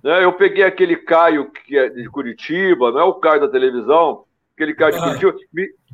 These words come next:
Speaker 1: que era meio atacante, botei de segundo homem do meio do campo. Ele falou, "Eu não, nunca joguei aqui, vai jogar." E a gente arrumou, o Fumagalli,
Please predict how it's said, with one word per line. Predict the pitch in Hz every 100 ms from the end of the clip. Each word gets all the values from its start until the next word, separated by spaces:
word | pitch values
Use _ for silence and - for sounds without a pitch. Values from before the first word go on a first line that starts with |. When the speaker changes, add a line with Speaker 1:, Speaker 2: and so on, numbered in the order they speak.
| -
Speaker 1:
que | 165
era | 185 202 190
meio | 170 165 220 254
atacante, | 196 190 170 190 226 185
botei | 202 196 208
de | 190 185
segundo | - 175 180 277 247 196 175
homem | 175 190 175
do | 160
meio | 165
do | 135
campo. | - 160 196 202
Ele | 190
falou, | 185 190
"Eu | 233 311
não, | 247
nunca | 151 208 214 180
joguei | 180 170
aqui, | 175 151
vai | 139 147
jogar." | 147 143 139 110 - _ _ _ _ _ _ _
E | 240
a | 240
gente | 220 269
arrumou, | 262 247 240 233 233
o | -
Fumagalli, | 190 190 175 156 196 190 175 156 135